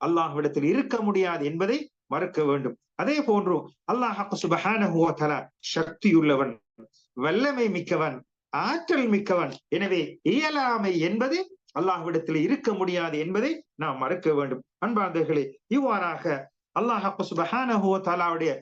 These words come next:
திருநாமங்களை வார்த்தைகளால் விசுவாசிக்க வேண்டும், அதனுடைய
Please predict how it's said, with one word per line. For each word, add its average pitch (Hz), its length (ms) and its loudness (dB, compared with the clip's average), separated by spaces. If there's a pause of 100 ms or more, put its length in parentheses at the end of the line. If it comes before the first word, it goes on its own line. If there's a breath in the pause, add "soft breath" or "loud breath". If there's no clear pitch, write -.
(200)
திருநாமங்களை 214 760 0 (480)
வார்த்தைகளால் 269 1040 0 (300)
விசுவாசிக்க 185 540 -2 (100)
வேண்டும், 117 260 -2 (420)
அதனுடைய 254 400 0